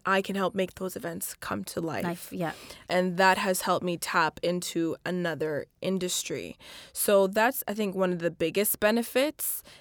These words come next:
Speaker 1: is being able to be fluid and work into different kinds of environments.
Speaker 2: I totally agree. I think it's, it's a beautiful thing to be able to work with somebody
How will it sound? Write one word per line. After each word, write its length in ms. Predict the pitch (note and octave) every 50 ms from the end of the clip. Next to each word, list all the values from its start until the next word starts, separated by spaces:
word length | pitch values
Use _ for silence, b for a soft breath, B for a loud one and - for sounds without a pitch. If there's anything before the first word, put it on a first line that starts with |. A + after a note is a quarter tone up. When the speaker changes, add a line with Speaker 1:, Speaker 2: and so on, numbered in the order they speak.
| B B B
Speaker 1:
is 500 | - G3 F#3+ F#3 F3+ F3+ F3+ F3+ - -
being 240 | - - F3+ F3+ F3
able 200 | F3 E3+ F3 F#3
to 140 | - - G3+
be 140 | - E3+ E3
fluid 800 | - - - - - - G3+ G3 G3 G3 G3+ G#3 G#3+ G#3 G3 - - -
and 400 | F3 F3 F3 F3 E3+ F3 F3 F3 -
work 460 | - F3+ F3+ F#3 F#3 F3+ F3+ F3+ - -
into 320 | - F3+ F3+ F3+ - -
different 560 | F#3+ - - F3+ F3 - - E3+ D3+ C#3+ - -
kinds 320 | - - C#3 D3 G3+ -
of 140 | - - -
environments. 760 | - - - - - - - - - - - - - - - _ _ - -
Speaker 2:
I 80 | G3+ G3+
totally 380 | G3 - G#3+ G#3 G#3 A3 A3+ A3
agree. 500 | G3 F3 F#3 F3+ F#3 F#3 E3+ E3 E3 - -
I 140 | - - G3
think 280 | - - A#3+ A#3 A#3 A3
it's, 180 | G#3+ G#3 - -
it's 180 | F3+ F3+ -
a 60 | G3
beautiful 400 | F3 F3+ G#3 G#3 G3+ - G#3 G3+
thing 240 | F#3+ - F#3+ F#3+ F3+
to 100 | - F#3
be 120 | E3+ F3+ F3+
able 160 | F3 E3+ E3+
to 120 | - F#3+
work 300 | E3+ E3 F#3+ G3 - -
with 100 | F#3 F3
somebody 580 | - - F3+ E3+ F3 E3+ D#3+ D#3+ D#3 D#3+ E3